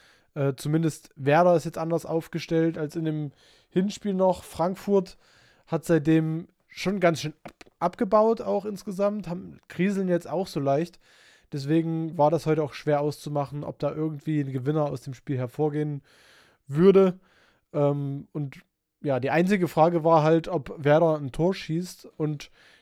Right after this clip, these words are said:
das hat sich so in der zwanzigsten Minute erst angedeutet. Also kurz davor gab's eine Situation, da fängt Mio Backhaus einen Ball ab, einen Flankenball.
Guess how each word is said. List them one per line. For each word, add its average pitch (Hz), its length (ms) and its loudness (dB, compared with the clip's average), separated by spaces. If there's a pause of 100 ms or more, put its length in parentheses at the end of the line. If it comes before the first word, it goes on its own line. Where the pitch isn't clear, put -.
(100)
das 151 200 -4
hat 180 160 0
sich 190 160 -4
so 185 200 0
in 175 200 -6
der 165 120 2
zwanzigsten 175 560 -4
Minute 170 360 -2
erst 113 260 -4
angedeutet. 120 720 -6 (460)
Also 147 180 -2
kurz 220 300 2
davor 196 320 2
gab's 190 260 2
eine 180 80 -2
Situation, 180 840 2 (360)
da 143 280 4
fängt 160 500 -4
Mio 175 260 4
Backhaus 165 640 2
einen 131 500 -6
Ball 147 400 0
ab, 190 360 -4
einen 139 160 -6
Flankenball. 160 640 -2